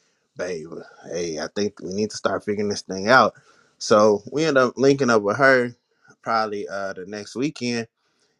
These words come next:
And she was like, uh, "Yeah, you know, uh, it's gonna probably cost you around, uh, say around eighty, uh, eighty dollars with all your supplies. We can get you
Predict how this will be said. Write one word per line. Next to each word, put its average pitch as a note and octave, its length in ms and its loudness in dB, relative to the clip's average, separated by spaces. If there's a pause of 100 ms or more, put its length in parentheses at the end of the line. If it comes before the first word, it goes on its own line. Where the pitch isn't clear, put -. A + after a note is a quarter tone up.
(100)
And G2+ 200 -8
she - 180 -8
was G#2+ 200 -4
like, G2+ 280 2 (380)
uh, G2 340 -4 (200)
"Yeah, C3 180 0
you C#3 180 4
know, C3 380 4
uh, G#2+ 280 -2
it's G#2+ 200 -6
gonna C3+ 240 -2
probably C3 400 -4
cost C#3+ 520 -2
you C3 180 -4
around, A2+ 580 -8
uh, G2 320 -4 (920)
say D#3 340 -6
around C#3+ 720 0 (420)
eighty, C3+ 540 -2
uh, G#2+ 220 0
eighty C#3 280 2
dollars C3 580 0
with A#2+ 80 0
all B2+ 180 2
your B2+ 100 -2
supplies. A#2+ 640 -4
We A#2+ 140 -10
can A#2 160 -12
get G#2+ 260 -12
you A2 240 -6